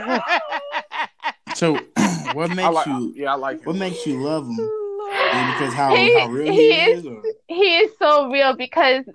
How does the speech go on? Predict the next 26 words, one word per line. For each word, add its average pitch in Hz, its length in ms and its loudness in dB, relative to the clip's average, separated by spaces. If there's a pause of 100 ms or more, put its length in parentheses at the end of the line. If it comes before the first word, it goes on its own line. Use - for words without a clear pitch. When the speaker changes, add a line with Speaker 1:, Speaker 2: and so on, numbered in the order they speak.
Speaker 4:
here's 277 340 2
why. 165 340 -2 (1040)
There 320 200 4
was 349 140 2
an 302 100 4
episode 320 560 2
where 262 140 2
he 262 160 -4
talked 233 320 0
about, 185 600 2 (720)
and 233 120 2
this 311 100 2
is 294 140 -2
good, 254 180 2
related 226 440 2
to 220 220 2
the 190 100 -8
topics 196 440 -6
that 180 80 -6
I 170 120 -2
wanna 156 200 -8
talk 139 260 -8
about - 260 -10
tonight. - 220 -16 (200)
So 202 260 4 (460)
there's, 285 300 4